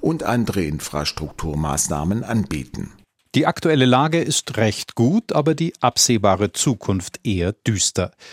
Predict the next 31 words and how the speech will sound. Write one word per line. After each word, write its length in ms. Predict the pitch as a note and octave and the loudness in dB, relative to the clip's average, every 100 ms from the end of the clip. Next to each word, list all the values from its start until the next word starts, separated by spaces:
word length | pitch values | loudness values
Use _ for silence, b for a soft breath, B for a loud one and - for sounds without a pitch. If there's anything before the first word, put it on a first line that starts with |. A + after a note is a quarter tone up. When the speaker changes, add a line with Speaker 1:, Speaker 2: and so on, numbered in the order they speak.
| B | B
Speaker 2:
So 160 | - | 0
in 80 | G2+ | 0
etwa 360 | A2 - F#2 G2+ | 0 -2 -4 -2
schätzen 360 | - G#2 - F#2+ | -2 -2 -2 -4
viele 300 | - A2+ A2+ | -2 -2 0
Unternehmen 480 | G#2+ F#2+ G#2 B2 | -2 0 0 0
in 140 | G#2 F#2 | 0 0
Bayern 300 | F#2+ G#2+ G2 | 2 2 0
gerade 320 | F#2+ - A#2 | 0 0 0
ihre 200 | G#2 G#2 | 0 -2
Situation 640 | F#2 - G2+ - B2+ D#3 | -2 -2 -2 0 2 0
ein. 380 | D#3+ B2+ A#2 A2+ B B B | 2 2 2 0 B B B
Das 160 | - A#2+ | -4 -2
ist 160 | - G3+ | 0 0
das 240 | D#3+ - | 2 0
Ergebnis 500 | C#3+ A2 C3 C3+ - | 0 0 -2 -2 -2
der 220 | G#2 E2+ | -2 0
Herbstkonjunkturumfrage 1400 | A2 - - - G#2 G2 F2 - C#3+ D#3+ A2 - G2 F#2+ F#2 | -2 -2 -4 -2 -2 -2 -4 -4 -4 -2 -4 0 0 0 -2
des 160 | F2+ | -4
Bayerischen 440 | - F#2 F2+ - B2 | -2 -2 -2 -4 -2
Industrie- 380 | F#2+ - - | -2 -4 -4
und 160 | G2 - | -4 -2
Handelskammertages. 1200 | A2+ C#3 A2+ - A#2 G#2+ - A2+ A2 A2 - - B B B - | 0 0 0 0 0 0 2 2 2 2 2 0 B B B -4
Ein 180 | A#2+ - | -2 0
Aufschwung 500 | G#3 - - C3+ A2+ | 0 0 0 0 0
ist 200 | - A2 | 0 0
damit 260 | G2 G#2 | -2 -2
offenbar 400 | A#2+ - G#2+ B2+ | -6 -4 -4 -4
nicht 340 | G#2+ F2 - D#3 | -4 -8 -10 -6
in 140 | G2+ | -4
Sicht. 440 | G2 G2+ - - | -2 -2 -6 -10